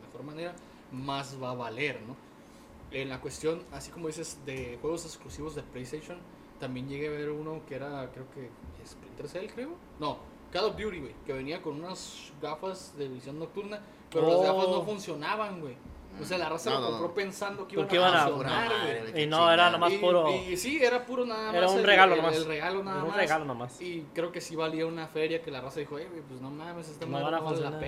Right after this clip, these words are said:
Speaker 1: pena",
Speaker 3: Sí,
Speaker 1: acá.
Speaker 3: también, eh,
Speaker 2: Era un juguete más.
Speaker 1: Sí, sí, sí.
Speaker 2: Era un juguete más nomás.
Speaker 3: esta pieza de Uncharted también sale en el episodio de Matt Hunt, güey,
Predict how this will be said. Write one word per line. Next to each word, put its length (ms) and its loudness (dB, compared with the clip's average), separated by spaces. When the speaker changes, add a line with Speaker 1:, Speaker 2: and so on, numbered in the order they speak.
Speaker 1:
pena", 100 0
Speaker 3:
Sí, 60 -10
Speaker 1:
acá. 100 -10
Speaker 3:
también, 220 -6
eh, 320 -10
Speaker 2:
Era 80 8
un 80 2
juguete 340 4
más. 340 -4
Speaker 1:
Sí, 200 -8
sí, 100 -12
sí. 140 -4
Speaker 2:
Era 120 4
un 60 0
juguete 380 -6
más 200 -4
nomás. 160 -10
Speaker 3:
esta 200 -6
pieza 240 -2
de 60 0
Uncharted 420 -6
también 200 -6
sale 140 -6
en 80 -4
el 80 -6
episodio 380 -8
de 120 -2
Matt 240 -10
Hunt, 200 -4
güey, 100 -8